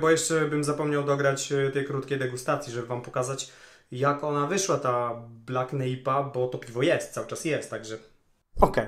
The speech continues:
nagrywa się, dobra, nagrywa się. Ja tu już sobie przyniosłem to piweczko i zobaczcie,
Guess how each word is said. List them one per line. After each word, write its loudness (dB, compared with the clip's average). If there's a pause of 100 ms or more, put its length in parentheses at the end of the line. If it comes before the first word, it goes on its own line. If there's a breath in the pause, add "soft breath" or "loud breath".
nagrywa 4
się, -4
dobra, 6
nagrywa 4
się. 8 (600 loud breath)
Ja 10
tu 6
już 8
sobie 8
przyniosłem 6
to 4
piweczko 2
i -2
zobaczcie, 0